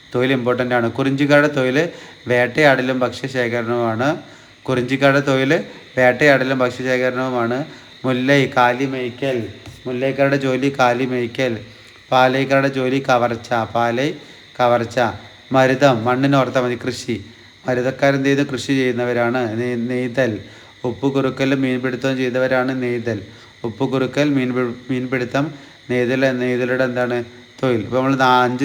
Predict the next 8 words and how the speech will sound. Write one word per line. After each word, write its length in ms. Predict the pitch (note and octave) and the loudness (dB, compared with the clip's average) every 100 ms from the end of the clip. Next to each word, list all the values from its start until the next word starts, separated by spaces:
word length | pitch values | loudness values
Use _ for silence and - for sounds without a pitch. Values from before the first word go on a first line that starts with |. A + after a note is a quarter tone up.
| C#3 | -2
തിണകളെ 260 | B2+ B2+ C3+ | -2 2 0
കുറിച്ച് 220 | B2+ B2+ | -2 -4
പഠിച്ചു. 460 | B2+ A#2 C#3+ D#3 D3+ - - - - | -4 -2 -4 -4 -6 -18 -20 -16 -4
കുറിഞ്ചി, 360 | C3 B2+ A#2+ C3+ | -2 0 0 2
മുല്ലൈ, 360 | C3+ B2 C3 | 2 0 -2
പാലൈ, 380 | C3 B2 A#2 B2+ | 2 2 2 0
മരുതം, 380 | B2+ A#2 A#2+ B2 | -2 -2 -2 -2
നെയ്തൽ. 300 | C3 A#2+ | -2 -2